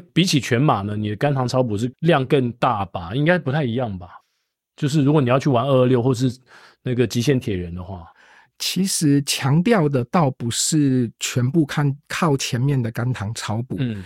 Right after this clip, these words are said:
Speaker 2: 因为肝糖超补再怎么补，它有它的极限在，还是会烧肝。所以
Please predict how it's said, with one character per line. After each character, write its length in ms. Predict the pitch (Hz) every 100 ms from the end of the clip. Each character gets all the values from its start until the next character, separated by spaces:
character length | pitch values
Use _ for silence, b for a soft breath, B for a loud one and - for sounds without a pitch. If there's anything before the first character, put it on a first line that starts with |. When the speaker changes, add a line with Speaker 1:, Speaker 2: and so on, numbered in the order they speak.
| B
Speaker 2:
因 100 | 196
为 60 |
肝 180 | 202 202
糖 160 | 190 160
超 220 | - 170
补 160 | 170 117
再 300 | - 214 120
怎 180 | -
么 180 | 98 101 -
补， 160 | 117
它 180 | - 147
有 120 | 147
它 160 | 110 120
的 120 | 135 110
极 240 | - 107
限 320 | 104 143 110
在， 260 | 98 123 98 - B B
还 180 | - -
是 180 | 135 165
会 140 | 165
烧 320 | 139 - 120 120
肝。 280 | - 104 123 B B B
所 200 | - 185
以 160 | 214 160